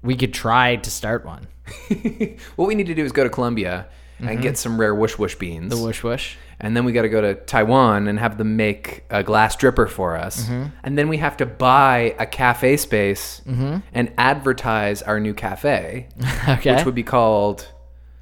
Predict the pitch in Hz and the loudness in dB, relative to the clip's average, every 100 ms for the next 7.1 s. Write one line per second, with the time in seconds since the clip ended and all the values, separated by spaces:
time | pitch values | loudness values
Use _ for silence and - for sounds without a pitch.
0 | - - - - - 110 110 98 95 - | -20 -20 -20 -14 -2 0 0 -2 -2 -2
1 | 139 - - - - - 196 - - 123 | -2 -2 -10 -10 -4 0 0 -2 -4 2
2 | 123 123 - 143 147 147 113 120 131 139 | 4 2 4 6 8 6 4 2 2 0
3 | 113 117 117 113 101 104 - - - - | -2 -2 -2 -2 -4 -8 -20 -20 -20 -12
4 | - 147 151 151 139 131 117 117 120 117 | -2 2 6 8 8 8 6 2 2 0
5 | 107 107 98 85 - 120 107 - 123 107 | 2 2 2 -2 -4 -4 -4 0 2 2
6 | - - - - - - - - 117 113 | -2 -20 -20 -20 -20 -20 -20 -10 0 2